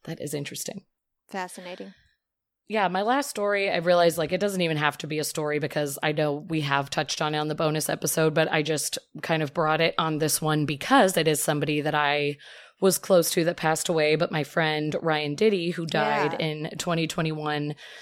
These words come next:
Speaker 1: had a huge surge of energy while he was dying at his home on hospice care that my friend Ashley could only explain as, like,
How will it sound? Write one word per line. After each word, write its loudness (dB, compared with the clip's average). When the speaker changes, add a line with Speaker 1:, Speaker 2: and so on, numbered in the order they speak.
Speaker 1:
had 4
a 4
huge 4
surge 2
of 0
energy 2
while 2
he 0
was -2
dying -2
at -6
his -4
home -2
on 0
hospice -2
care 0
that 0
my 0
friend 0
Ashley 2
could -6
only -4
explain -4
as, -2
like, -4